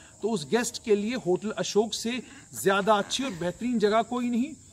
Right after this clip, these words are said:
और दूसरा important ये कि ये होटल अशोक चूँकि बिल्कुल राजभवन के सामने है, तो यहाँ से walk करते हुए पैदल भी dignitaries अ, राजभवन तक जा सकते थे।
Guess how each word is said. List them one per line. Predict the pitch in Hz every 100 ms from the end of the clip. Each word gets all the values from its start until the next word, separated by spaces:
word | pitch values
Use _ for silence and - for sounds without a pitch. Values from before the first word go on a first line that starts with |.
| - -
और | 196 175
दूसरा | 233 254 320
important | 302 277 240 226 247 214
ये | 240 226
कि | - - 190
ये | 214
होटल | 196 220 247
अशोक | 233 247 -
चूँकि | 233 202
बिल्कुल | 165 330 320 294 269
राजभवन | 226 214 175 220 214
के | 233
सामने | - 190 220 262
है, | 214 226 220 - -
तो | 202
यहाँ | 196 196 220
से | - 247
walk | 151 208 233 -
करते | 254 - 233
हुए | 208 226
पैदल | 226 - 196 208 262
भी | 247
dignitaries | 175 175 196 185 233 240 - - -
अ, | 175 180 185
राजभवन | 185 185 165 175 175
तक | - - - - - 110
जा | 190 202
सकते | - 185 - 208
थे। | 202 170 170 -